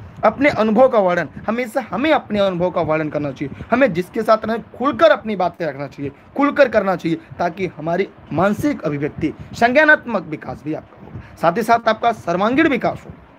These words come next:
फिर कह रहा है कि व्याकरण आधारित संरचना का अभ्यास, जी नहीं, व्याकरण आधारित संरचना का आधार उनको नहीं करना है।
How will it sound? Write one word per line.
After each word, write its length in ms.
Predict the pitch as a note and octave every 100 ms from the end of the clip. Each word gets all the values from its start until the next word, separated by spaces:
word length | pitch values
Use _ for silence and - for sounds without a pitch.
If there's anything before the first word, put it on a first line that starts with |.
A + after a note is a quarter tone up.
| - - - - - -
फिर 140 | C#4
कह 180 | A3+ A3
रहा 240 | F3+ D#3 D3+
है 160 | F3+ - - _
कि 100 | C#4 A#3+
व्याकरण 500 | G3 G#3 - B3+ C#4
आधारित 500 | - G3 F3+ G#3 A3
संरचना 380 | G3 F#3 G3+
का 120 | G3+ F#3
अभ्यास, 280 | D3 F3
जी 200 | C#3 G#3+ G#3
नहीं, 200 | E3+ C3+ - - - -
व्याकरण 520 | C3+ C#3+ G3+ G3 C#4+ C#4+
आधारित 300 | G3+ G3+ G3
संरचना 340 | F3 - F#3
का 180 | F#3 F#3+ F3+ C#3
आधार 280 | D3 D3 D#3+
उनको 200 | D3+ C#3+
नहीं 260 | C#3 D3
करना 340 | F3+ G3+ G3+ G3+
है। 160 | G#3